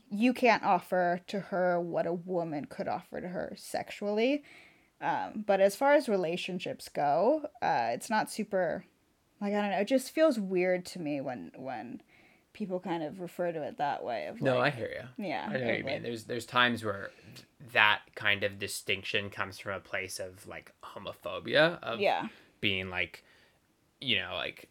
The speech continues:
Speaker 2: uh, gay men is disgusting, but gay women is cool.
Speaker 1: Yeah.
Speaker 2: Because,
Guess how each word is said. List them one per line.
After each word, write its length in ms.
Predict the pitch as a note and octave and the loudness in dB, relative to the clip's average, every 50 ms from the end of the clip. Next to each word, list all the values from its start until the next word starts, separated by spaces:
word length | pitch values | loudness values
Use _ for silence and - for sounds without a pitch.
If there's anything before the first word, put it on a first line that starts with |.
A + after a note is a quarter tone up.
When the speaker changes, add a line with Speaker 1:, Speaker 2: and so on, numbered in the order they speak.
| _ _ - | _ _ -2
Speaker 2:
uh, 100 | A2 G2+ - - _ _ _ _ - D3 - | -2 -2 -2 -4 _ _ _ _ -20 -10 -2
gay 200 | - B2 A#2 A2 | 2 2 4 4
men 280 | G#2+ G#2+ G2+ G2+ G2+ G2 | 4 2 0 0 0 -2
is 300 | F#2+ F#2+ G#2 - - - | -6 -8 -10 -14 -14 -12
disgusting, 580 | - G#2+ - - - A2 G#2 G2+ - - G2 F#2+ | -12 -10 -4 2 2 2 2 2 -2 -8 -10 -8
but 160 | G2+ G2 - | -8 -6 -2
gay 140 | - G2+ F#2+ | 0 0 0
women 320 | G2 G2+ G2+ G#2 G2+ F#2 | 0 -2 -6 -6 -6 -8
is 140 | F2+ E2 - | -8 -10 -10
cool. 800 | - - - - - D3 D3 C3+ A#2+ F#2+ C2+ A#1+ B1+ B1+ - _ _ _ _ _ - | -12 -12 -10 -4 0 2 2 2 2 -2 -4 -6 -8 -10 -12 _ _ _ _ _ -10
Speaker 1:
Yeah. 260 | - F3+ C#3+ A2+ D#2+ | -8 -6 -4 -4 -2
Speaker 2:
Because, 420 | - A#2+ A#2 A2+ - B2 G#2+ E2 | -4 -4 -6 -6 -8 -8 -6 -6